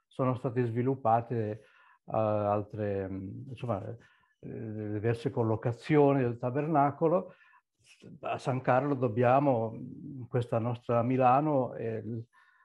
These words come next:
l'altare borromaico, si chiama ancora così, che, grazie a Dio, le sovrintendenze tentano di preservare in tutti i modi, no? Nel-, nelle chiese dove,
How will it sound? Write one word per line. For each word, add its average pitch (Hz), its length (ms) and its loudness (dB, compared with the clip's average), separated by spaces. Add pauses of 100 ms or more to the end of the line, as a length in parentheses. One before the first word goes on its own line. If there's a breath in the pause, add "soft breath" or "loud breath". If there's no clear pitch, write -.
(260 soft breath)
l'altare 123 480 4
borromaico, 113 680 0
si - 120 -18
chiama 117 180 -4
ancora 117 340 -4
così, 139 360 -6 (760 soft breath)
che, 107 560 -2
grazie 120 760 -6
a 113 40 0
Dio, 120 240 0
le 117 140 -2
sovrintendenze 113 1200 -4 (680 soft breath)
tentano 117 460 -2
di 113 100 -2
preservare 113 720 0
in 107 100 -4
tutti 120 280 -8
i 117 60 -2
modi, 107 440 -2
no? 113 240 -6
Nel-, 101 240 -8
nelle 104 280 -10
chiese 104 420 -6
dove, 98 460 -10